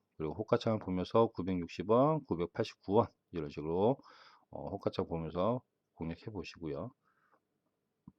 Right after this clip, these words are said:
음. 가다 먹고 떨어지면은 팔백삼십오 원에는 지지가 나와야 됩니다. 여기서 지지가 나오다가 메스타임 오면 기준가 팔백칠십 원까지 한번 노려보셔도 삼 프로 이상은 수익 보고 나올 수 있고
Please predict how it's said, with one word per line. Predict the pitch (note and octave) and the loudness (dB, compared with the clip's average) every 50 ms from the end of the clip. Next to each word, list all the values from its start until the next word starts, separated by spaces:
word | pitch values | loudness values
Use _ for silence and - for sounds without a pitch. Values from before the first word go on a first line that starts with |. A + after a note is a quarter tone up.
| _ _ _ - - | _ _ _ -12 -10
음. | E2+ D#2+ - _ _ _ _ _ _ _ _ _ _ _ _ _ _ _ _ _ _ _ _ _ _ - - - - - - - - | -10 -10 -12 _ _ _ _ _ _ _ _ _ _ _ _ _ _ _ _ _ _ _ _ _ _ -20 -20 -18 -18 -20 -20 -20 -10
가다 | - - F#2+ G2+ | -2 2 4 4
먹고 | F#2+ F#2+ - - | 4 4 2 0
떨어지면은 | G2+ - A#2+ A#2+ B2 A#2 G2+ G2 F2+ E2 E2 F#2 A2 A#2+ B2+ C3 C3 C3 C3+ B2+ | 2 6 8 10 10 8 6 4 2 2 2 4 6 8 10 10 10 8 6 4
팔백삼십오 | - - C3+ C3+ B2+ C3 - - A#2+ A#2 - A#2 F2+ E2 E2+ | 2 2 2 4 4 4 0 0 -4 0 0 2 2 4 4
원에는 | F#2 F#2+ F#2 F2+ E2+ F2+ G2+ A2+ A#2+ B2 A#2+ | 4 4 4 2 2 2 2 4 4 4 2
지지가 | - - D#2 D2+ D#2+ D#2+ | 0 -4 -6 -4 -4 -4
나와야 | D2+ D2 D2 D#2+ F2+ F2 | -4 -4 -4 -4 -4 -4
됩니다. | - D#2+ D2+ D2 - - F2 E2+ | -4 -6 -8 -8 -8 -6 -4 -4
여기서 | D#2 D#2+ E2 F#2+ F2+ | -2 -4 -4 -4 -4
지지가 | - - - F2 E2+ F#2+ F#2 G2+ | -6 -4 -8 -4 -4 -2 0 0
나오다가 | F#2+ F#2 D#2+ D#2 D#2 F2+ F2+ F#2+ F#2 | 0 0 -2 -2 -2 -2 -2 -2 -2
메스타임 | D#2 D2+ - - G2+ G#2 G#2+ | -4 -6 -6 -4 -4 -2 -2
오면 | F#2 D2+ D2+ F2 G#2 B2+ D#3 F3+ - _ _ _ _ _ _ _ _ _ _ _ _ _ _ _ _ _ - - - - - - - - - - _ | -2 -2 0 2 4 4 4 4 2 _ _ _ _ _ _ _ _ _ _ _ _ _ _ _ _ _ -18 -16 -16 -16 -18 -20 -20 -20 -20 -20 _
기준가 | - - F#2 G2+ G2+ G2 - D#2+ C#2+ C#2+ D#2 F#2 A2+ - | -4 0 0 0 0 2 2 2 2 2 0 -2 -2 -2
팔백칠십 | - - C3 B2 B2 A#2 - - D3+ C#3+ - D#3 | 2 2 2 4 2 0 0 0 -2 -2 -2 0
원까지 | D#3 D3 - - A#2+ G#2+ | -2 -2 0 2 4 4
한번 | G#2 F#2+ F#2+ F2 | 4 4 2 0
노려보셔도 | D#2+ E2 D#2+ E2+ F2 E2 D#2 D#2 D#2+ D#2 - F#2+ G#2+ B2+ C#3 C#3+ | 0 0 0 0 0 -2 -4 -4 -6 -4 0 0 2 4 2 2
삼 | - - C3 B2+ | 0 -2 -4 -4
프로 | - - - F#2 | -4 -4 -4 -4
이상은 | D#2+ - D#2+ D#2+ D#2 D2 | -2 -2 -4 -6 -6 -8
수익 | - - G#2 G#2 | -6 -6 -6 -6
보고 | - - G2+ G2 | -4 -6 -4 -4
나올 | G2 D#2+ C#2+ - | -2 -4 -6 -6
수 | - - | -8 -10
있고 | - - _ - - A#2+ B2+ B2+ - | -12 -12 _ -2 0 2 2 2 -2